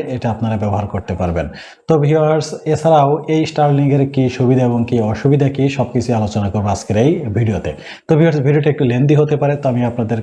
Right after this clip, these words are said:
কাছে, আহ, রিকোয়েস্ট করবো ভিডিওটা অবশ্যই শুরু থেকে শেষ পর্যন্ত দেখবেন।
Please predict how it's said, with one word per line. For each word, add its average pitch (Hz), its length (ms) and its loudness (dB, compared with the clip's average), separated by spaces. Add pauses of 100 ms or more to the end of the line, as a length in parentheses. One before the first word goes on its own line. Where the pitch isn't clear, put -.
কাছে, 110 200 -2 (140)
আহ, 147 60 0 (920)
রিকোয়েস্ট 139 320 2
করবো 151 160 4 (140)
ভিডিওটা 123 320 0
অবশ্যই 127 340 2
শুরু 127 180 2
থেকে 113 140 2 (120)
শেষ 113 200 -2
পর্যন্ত 104 320 -2 (600)
দেখবেন। 92 300 -2